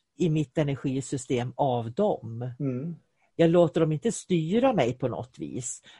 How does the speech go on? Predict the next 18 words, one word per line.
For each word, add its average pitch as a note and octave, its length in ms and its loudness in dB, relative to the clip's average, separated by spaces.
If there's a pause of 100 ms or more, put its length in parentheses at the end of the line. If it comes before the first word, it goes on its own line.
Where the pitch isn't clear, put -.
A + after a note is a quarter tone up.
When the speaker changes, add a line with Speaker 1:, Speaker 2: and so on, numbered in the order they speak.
Speaker 1:
Men E3+ 120 2
jag E3+ 120 8
vet D#3 300 4
att C#3+ 140 0
den D3+ 160 6
kunskap E3+ 560 0
de D#3+ 140 2
har, B2 200 0
den E3+ 140 -2
finns C3+ 300 -4
i D3+ 40 0
mig C3 280 -2
också. C#3 720 -2 (120)
För D#3+ 60 -4
det D3 80 -2
är D3+ 40 2
ju D3+ 60 0
så. B2+ 520 -2